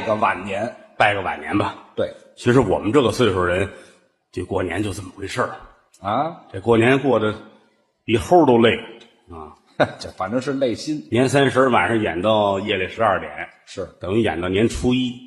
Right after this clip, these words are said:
Speaker 1: 哎。
Speaker 2: 初一、初二来了好些个亲戚，强挣扎着一块儿吃了几顿饭。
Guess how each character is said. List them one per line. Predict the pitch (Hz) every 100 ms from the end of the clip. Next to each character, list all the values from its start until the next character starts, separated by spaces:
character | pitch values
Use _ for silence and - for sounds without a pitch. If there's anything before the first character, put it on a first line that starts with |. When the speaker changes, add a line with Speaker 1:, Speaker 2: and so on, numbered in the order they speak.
| - 98
Speaker 1:
哎。 | 104 107 - -
Speaker 2:
初 | - 131
一、 | 127
初 | 127 139
二 | 135 113 95 - - -
来 | 101 113 _
了 | 117
好 | 104 127
些 | 123 127
个 | 113
亲 | - 135
戚， | 120 101 - - _ _ _ _ _
强 | - 113
挣 | 117 127
扎 | 107 90
着 | 98
一 | 107
块 | 110
儿 | 98
吃 | - 120
了 | 107
几 | 87
顿 | 90 101
饭。 | 107 82